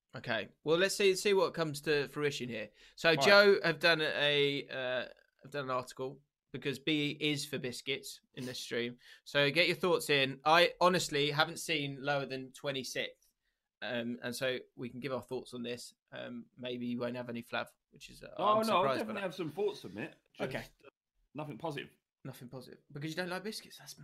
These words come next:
Speaker 1: mad. That's so
Speaker 2: Well, I mean,
Speaker 1: weird.
Speaker 2: what?
Speaker 1: That's
Speaker 2: They're not
Speaker 1: proper
Speaker 2: even
Speaker 1: weird, mate.
Speaker 2: If, if, it's not weird, is it? It's because it, it's what I like. It's what, what I like and what I don't like. It, it, but when you put, when you said, "Oh, B for biscuits" on the thumbnail, I was like,
Speaker 1: <laughs> This is the best we can do.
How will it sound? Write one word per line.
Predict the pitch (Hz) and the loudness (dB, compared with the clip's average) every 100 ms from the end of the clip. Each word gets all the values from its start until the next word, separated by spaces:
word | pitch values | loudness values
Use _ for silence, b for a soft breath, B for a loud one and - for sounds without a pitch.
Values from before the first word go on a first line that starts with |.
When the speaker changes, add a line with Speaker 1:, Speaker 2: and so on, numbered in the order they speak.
| 156 | -14
Speaker 1:
mad. | 185 185 147 | -12 -12 -14
That's | - | -12
so | - - 160 | -10 -10 0
Speaker 2:
Well, | 269 | 2
I | - 139 | 2 0
mean, | 147 | 0
Speaker 1:
weird. | 175 165 120 | 2 0 -2
Speaker 2:
what? | 95 - - _ _ - | -6 -12 -20 _ _ -4
Speaker 1:
That's | 247 | -2
Speaker 2:
They're | 214 | 0
not | 262 | 0
Speaker 1:
proper | - | 0
Speaker 2:
even | 226 226 | -4 -6
Speaker 1:
weird, | 170 - 104 | -6 -12 -14
mate. | 208 101 - - | -18 -20 -16 -6
Speaker 2:
If, | 208 208 | -6 -4
if, | 208 214 | -8 -8
it's | 196 - | -10 -2
not | 277 165 | -2 0
weird, | 240 220 - 117 220 | 0 0 -4 -10 -10
is | 262 214 | -10 -8
it? | 104 - | -10 -12
It's | - | -14
because | 180 - - | -12 -10 -10
it, | - | -8
it's | 185 202 185 | -8 -8 -4
what | 214 | 2
I | 202 | 4
like. | 202 233 131 - - | 6 6 4 -6 -14
It's | - - | -14 -6
what, | 214 | -4
what | 190 196 | -2 2
I | |
like | 180 196 196 | 6 6 6
and | 196 | -2
what | 190 190 | -2 0
I | |
don't | 185 233 | 0 -2
like. | 208 107 104 | 0 0 0
It, | 123 - | -8 -12
it, | - 156 147 | -10 -10 -10
but | 185 | -4
when | 220 | -2
you | 247 | -2
put, | 220 196 151 _ _ _ - | -2 -4 -4 _ _ _ 0
when | 226 | 2
you | 247 | 2
said, | 233 190 | 4 10
"Oh, | 165 143 | 10 10
B | 185 190 160 | 4 4 0
for | 160 | 0
biscuits" | 180 180 - 110 - | 2 0 -2 -8 -4
on | 123 | -4
the | 123 | -4
thumbnail, | 123 165 131 98 110 | 4 4 6 4 6
I | |
was | 123 110 | 4 4
like, | 117 110 - | 2 2 -2
Speaker 1:
<laughs> | _ | _
This | - - | -6 -2
is | 156 - | -2 -2
the | 156 | -2
best | 170 - | -2 -2
we | 135 | -6
can | 143 123 | -8 -4
do. | 151 | -4